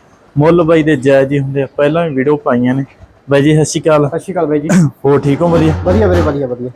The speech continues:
Speaker 1: <clears throat> ਵਧੀਆ ਚੱਲ ਬਾਈ ਕੰਮ
Speaker 2: ਬਹੁਤ
Speaker 1: ਕਾਰ?
Speaker 2: ਵਧੀਆ ਵੀਰੇ, ਬਹੁਤ ਵਧੀਆ।
Speaker 1: ਨਾਮ ਤੇ ਐਡਰੈਸ ਬੋਲ ਦਿਓ।
Speaker 2: ਨਾਮ ਅਵਤਾਰ ਹੈ, son of ਦੌਲਤ ਰਾਮ, ਪਿੰਡ ਬਗਰਾੜੀ, ਜ਼ਿਲ੍ਹਾ ਫਰੀਦਕੋਟ, ਤਹਿਸੀਲ ਜੈਤੋ।
Speaker 1: ਠੀਕ ਹੈ ਬਾਈ। ਨੇੜੇ ਆਪਾਂ ਨੂੰ ਵਾਜਾ ਖਾਨਾ?
Speaker 2: ਨੇੜੇ ਵਾਜਾ ਖਾਨਾ ਵੀਰੇ, ਇੱਧਰੋਂ ਕੋਟਕਪੁਰਾ ਦਸ ਕਿਲੋਮੀਟਰ ਲੱਗੇ ਆਪਣੇ ਤੋਂ।
Speaker 1: ਬਹੁਤ ਠੀਕ ਆ
Speaker 2: ਹਾਂ।
Speaker 1: ਬਾਈ।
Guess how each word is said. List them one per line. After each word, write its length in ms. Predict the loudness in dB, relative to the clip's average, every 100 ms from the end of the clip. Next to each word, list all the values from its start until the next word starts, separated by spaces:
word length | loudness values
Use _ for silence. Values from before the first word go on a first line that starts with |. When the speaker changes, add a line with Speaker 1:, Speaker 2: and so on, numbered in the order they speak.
| _
Speaker 1:
<clears throat> 260 | 0 2 2
ਵਧੀਆ 220 | 2 2
ਚੱਲ 240 | 2 2 2
ਬਾਈ 140 | 0
ਕੰਮ 100 | 0
Speaker 2:
ਬਹੁਤ 140 | 0
Speaker 1:
ਕਾਰ? 80 | 0
Speaker 2:
ਵਧੀਆ 140 | 0 -2
ਵੀਰੇ, 140 | -4
ਬਹੁਤ 220 | -4 -4
ਵਧੀਆ। 200 | -6 -10 -12 -20 -6 0
Speaker 1:
ਨਾਮ 320 | 4 4 2
ਤੇ 100 | 0
ਐਡਰੈਸ 340 | 2 2 0 -2
ਬੋਲ 200 | -4 -4
ਦਿਓ। 140 | -2
Speaker 2:
ਨਾਮ 240 | 0 0 0
ਅਵਤਾਰ 280 | 0 0 0
ਹੈ, 60 |
son 340 | -2 -4 -2 -2
of 60 |
ਦੌਲਤ 300 | 0 -2 -2
ਰਾਮ, 180 | -8 -6
ਪਿੰਡ 220 | -6 -6
ਬਗਰਾੜੀ, 380 | -2 0 0 0
ਜ਼ਿਲ੍ਹਾ 200 | 0 -2
ਫਰੀਦਕੋਟ, 360 | 0 -2 -2 -4
ਤਹਿਸੀਲ 220 | 0 0
ਜੈਤੋ। 280 | 0 -6 -18 -20 -6
Speaker 1:
ਠੀਕ 240 | -4 0
ਹੈ 40 | -2
ਬਾਈ। 160 | -2 -6 -2
ਨੇੜੇ 240 | 2 2 2
ਆਪਾਂ 200 | 0 -2
ਨੂੰ 80 |
ਵਾਜਾ 300 | 0 2 2
ਖਾਨਾ? 220 | 0 0 0
Speaker 2:
ਨੇੜੇ 220 | 2 0
ਵਾਜਾ 280 | 0 -2 -2
ਖਾਨਾ 240 | -2 -4
ਵੀਰੇ, 120 | -4
ਇੱਧਰੋਂ 180 | -4 -6
ਕੋਟਕਪੁਰਾ 420 | -4 -6 -4 -6
ਦਸ 160 | -4 -6
ਕਿਲੋਮੀਟਰ 280 | -6 -4 -4
ਲੱਗੇ 260 | -4 -4 -4
ਆਪਣੇ 240 | -4 -2
ਤੋਂ। 100 | 0
Speaker 1:
ਬਹੁਤ 200 | 2 2 -2 -6
ਠੀਕ 120 | -6
ਆ 40 | -6
Speaker 2:
ਹਾਂ। 60 |
Speaker 1:
ਬਾਈ। 140 | -8